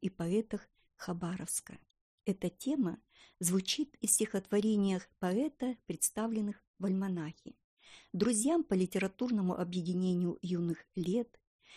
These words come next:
воспоминания о сказке хабаровского писателя, памяти поэта Аркадия Федотова и другие». Многолетняя дружба связывает библиотеку с Владимиром Григорьевичем Мамонтовым.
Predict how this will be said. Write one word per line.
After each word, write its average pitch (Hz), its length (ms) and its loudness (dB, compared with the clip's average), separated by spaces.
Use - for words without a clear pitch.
воспоминания 254 1000 4
о 214 120 2
сказке - 480 2
хабаровского 175 720 -2
писателя, 202 840 -4
памяти 226 640 -2
поэта 190 420 -6
Аркадия 175 460 -4
Федотова 196 800 -6
и 302 100 8
другие». 175 600 -2
Многолетняя 311 720 6
дружба 277 580 6
связывает 240 640 4
библиотеку 233 800 0
с - 140 0
Владимиром 226 680 2
Григорьевичем 185 840 0
Мамонтовым. 165 800 -6